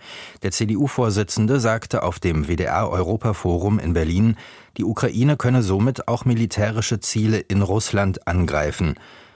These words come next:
Merz fügte hinzu, der Wegfall der Reichweitenbeschränkung gelte für alle an die Ukraine gelieferten Waffen aus den U S A, Großbritannien, Frankreich und auch Deutschland.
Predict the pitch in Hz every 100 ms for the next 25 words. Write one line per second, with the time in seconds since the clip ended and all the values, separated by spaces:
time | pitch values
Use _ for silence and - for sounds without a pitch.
0 | - 73 78 98 - 110 - 101 90 87
1 | 107 117 113 - - - 90 87 - -
2 | 143 139 104 85 98 - 82 87 87 90
3 | - 90 101 127 127 98 98 104 107 -
4 | 110 123 110 80 73 - 80 - 78 90
5 | - 101 110 92 92 101 104 - 87 82
6 | - 131 131 - 92 92 87 - 78 78
7 | - 85 104 110 - - - 90 87 -
8 | - - 90 98 110 117 - - 82 95
9 | - 98 104 - 101 - 101 - 107 -
10 | 139 135 -